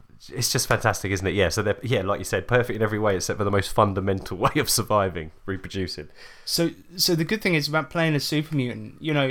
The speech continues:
Speaker 2: if, if you did have the, you know, the smart but strong as well, the thing is, is that they're, they're ultimately doomed, and that, that I think is a really interesting role-playing thing. But fuck it, you know, people like the new ones.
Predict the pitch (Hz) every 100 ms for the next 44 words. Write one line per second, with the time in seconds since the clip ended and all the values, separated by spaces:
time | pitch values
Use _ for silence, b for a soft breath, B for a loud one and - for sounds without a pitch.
0 | 135 160 143 - 151 - 147 - 165 135
1 | 135 131 131 113 113 - 139 123 - -
2 | - 131 110 107 127 110 104 B B B
3 | - 160 147 143 170 156 139 135 135 131
4 | 139 135 135 143 139 151 - 139 - 120
5 | 113 - 139 117 98 101 - 147 131 139
6 | 139 151 135 - 131 120 120 131 123 120
7 | 120 123 - 120 117 139 131 127 127 110
8 | 107 113 104 98 B B B B - 160
9 | 143 131 147 131 185 139 135 120 120 123
10 | 120 117